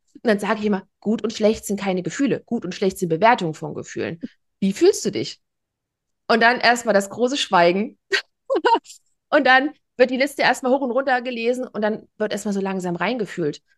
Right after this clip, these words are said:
Aber wenn wir uns bewusst sind, dass unsere Gedanken nur mit unseren Gefühlen zusammen funktionieren,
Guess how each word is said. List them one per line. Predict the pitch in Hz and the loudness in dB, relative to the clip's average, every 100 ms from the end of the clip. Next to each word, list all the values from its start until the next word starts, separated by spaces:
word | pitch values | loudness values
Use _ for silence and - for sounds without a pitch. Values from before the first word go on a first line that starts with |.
| - | -2
Aber | 185 | 2
wenn | 196 196 | 4 2
wir | 185 | 2
uns | 190 | -2
bewusst | 190 226 277 - | 0 0 0 -2
sind, | 170 | -2
dass | 170 | 0
unsere | 180 180 190 | -2 -4 -2
Gedanken | 202 214 233 214 | 0 0 0 -2
nur | 202 | -2
mit | - | -2
unseren | 185 165 | -4 -4
Gefühlen | 170 277 254 | -4 -2 -4
zusammen | 190 180 180 | -2 -2 -2
funktionieren, | 185 170 175 214 247 - | -4 -6 -2 0 -2 -4